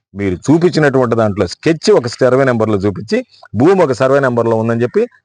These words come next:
దళితులను మోసగించి వాళ్ళ మీద దాడులు చేయడం అనేటువంటిది దారుణమైనటువంటి పరిస్థితి. కాబట్టి రేపు న్యాయస్థానంలో ఇవన్నీ ఒక్కొక్కటిగా, ఒక్కొక్కటిగా వస్తాయి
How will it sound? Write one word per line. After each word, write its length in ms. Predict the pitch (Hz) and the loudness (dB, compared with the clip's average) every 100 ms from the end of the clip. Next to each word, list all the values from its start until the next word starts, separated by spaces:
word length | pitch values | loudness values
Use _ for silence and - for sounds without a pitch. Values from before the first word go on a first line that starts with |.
| - | -4
దళితులను 440 | 95 147 151 160 120 | 0 0 2 0 2
మోసగించి 540 | 117 135 127 127 156 | 0 0 -2 -2 0
వాళ్ళ 200 | 156 117 | 2 2
మీద 160 | 113 131 | 2 2
దాడులు 440 | 110 113 135 131 | 2 2 2 2
చేయడం 220 | 117 110 | 0 0
అనేటువంటిది 600 | 104 101 95 98 117 233 | 0 -2 -4 -6 -6 -6
దారుణమైనటువంటి 680 | 87 95 110 110 95 90 82 - | 0 0 2 0 -2 -4 -8 -8
పరిస్థితి. 400 | 80 - 113 247 _ - - - | -6 -4 -4 -4 _ -20 -12 -4
కాబట్టి 240 | 92 101 | -2 0
రేపు 160 | 98 90 | 0 0
న్యాయస్థానంలో 640 | 92 120 127 127 123 113 | 0 0 0 -2 0 0
ఇవన్నీ 260 | 104 104 123 | 0 2 2
ఒక్కొక్కటిగా, 520 | 107 131 113 120 113 | 0 0 -2 0 2
ఒక్కొక్కటిగా 420 | 107 113 104 101 | 0 0 0 0
వస్తాయి 340 | 95 92 180 | 0 0 -2